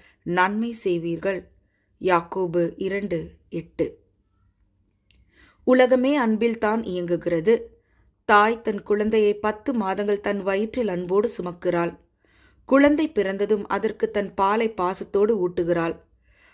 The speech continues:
அந்த தாய்க்கு தன் குழந்தை மேல் அளவற்ற அன்பு வந்துவிடுகிறது. நோய்வாய்ப்படும்போது இரவும் பகலும் கண் விழித்து குழந்தையை பாதுகாக்கிறாள். சீரும் சிறப்புமாக வளர்க்கிறாள். அந்த தாயின் அன்பை போல்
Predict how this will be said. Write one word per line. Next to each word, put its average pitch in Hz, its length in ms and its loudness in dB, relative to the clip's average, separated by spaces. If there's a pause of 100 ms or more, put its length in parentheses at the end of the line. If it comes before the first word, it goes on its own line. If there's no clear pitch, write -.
(100)
அந்த 226 220 4
தாய்க்கு 226 840 0
தன் 208 220 -2
குழந்தை 240 400 0
மேல் 202 260 -2
அளவற்ற 202 600 -2
அன்பு 202 560 0
வந்துவிடுகிறது. 180 840 0 (680)
நோய்வாய்ப்படும்போது 208 1300 0 (180)
இரவும் 277 460 0
பகலும் 196 460 -2
கண் 220 280 -2
விழித்து 202 520 -2
குழந்தையை 214 580 0
பாதுகாக்கிறாள். 175 920 -2 (560)
சீரும் 262 600 -2
சிறப்புமாக 190 640 -2
வளர்க்கிறாள். 175 720 -2 (720)
அந்த 233 260 2
தாயின் 247 600 2
அன்பை 196 440 -4
போல் 196 340 -2